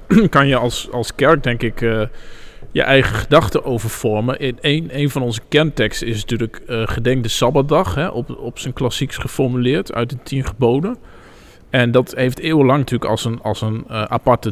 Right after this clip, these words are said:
dag bestaan, maar ook niet altijd, hè, in de christenheid. We weten uit, uit het vroege christendom dat, dat,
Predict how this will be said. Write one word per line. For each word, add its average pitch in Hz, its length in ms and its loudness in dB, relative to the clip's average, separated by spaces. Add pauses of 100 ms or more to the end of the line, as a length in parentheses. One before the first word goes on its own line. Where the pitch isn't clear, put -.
dag 113 300 0
bestaan, 151 500 0
maar 131 140 0
ook 135 120 0
niet 139 200 -2
altijd, 113 500 -2
hè, 160 180 -2
in 147 80 -4
de 139 120 -2
christenheid. 147 560 -2
We 123 60 -8
weten 117 260 -2
uit, 110 240 -6
uit 113 160 -8
het 113 120 -8
vroege 139 260 -4
christendom 113 580 -4
dat, 113 140 -2
dat, - 220 -6